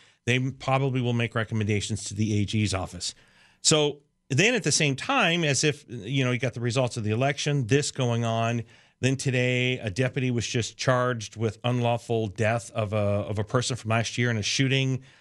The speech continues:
uh, on duty. And then a judge is ordering Villanueva to appear before her next month to explain why he should not be held in contempt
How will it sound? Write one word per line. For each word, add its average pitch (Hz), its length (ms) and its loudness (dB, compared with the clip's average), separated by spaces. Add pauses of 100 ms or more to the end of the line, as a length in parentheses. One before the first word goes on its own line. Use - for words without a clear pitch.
(240)
uh, 110 200 0
on 113 180 0
duty. 123 480 0
And 120 180 2
then 147 480 2
a 120 80 0
judge 127 300 0
is 113 140 -4
ordering 127 360 0
Villanueva 113 720 0 (380)
to 123 100 -2
appear 151 320 0
before 127 380 0
her 120 180 0
next 113 360 -2
month 139 180 0
to 123 100 -4
explain 120 380 0
why 117 140 0
he 107 40 -2
should 104 280 -4
not 156 180 2
be 147 80 -8
held 110 220 -2
in 107 100 -2
contempt 104 540 -2